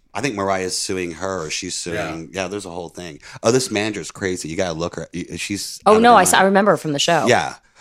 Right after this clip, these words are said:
Speaker 1: Oh my God, that. Oh, I would have loved to be
Speaker 2: Yeah.
Speaker 1: a fly
Speaker 2: And
Speaker 1: on
Speaker 2: then
Speaker 1: the
Speaker 2: I,
Speaker 1: wall during
Speaker 2: I,
Speaker 1: that.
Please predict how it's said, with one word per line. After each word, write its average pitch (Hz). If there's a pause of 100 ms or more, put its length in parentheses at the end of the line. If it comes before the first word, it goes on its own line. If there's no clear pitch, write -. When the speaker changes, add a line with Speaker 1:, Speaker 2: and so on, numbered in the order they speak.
(240)
Speaker 1:
Oh 110
my 92
God, 80
that. 92 (260)
Oh, 104
I 85
would 78
have -
loved 80
to -
be 82
Speaker 2:
Yeah. 92
Speaker 1:
a -
fly 85
Speaker 2:
And 147
Speaker 1:
on 147
Speaker 2:
then 156
Speaker 1:
the 170
Speaker 2:
I, 160
Speaker 1:
wall 160
during 80
Speaker 2:
I, 135
Speaker 1:
that. 139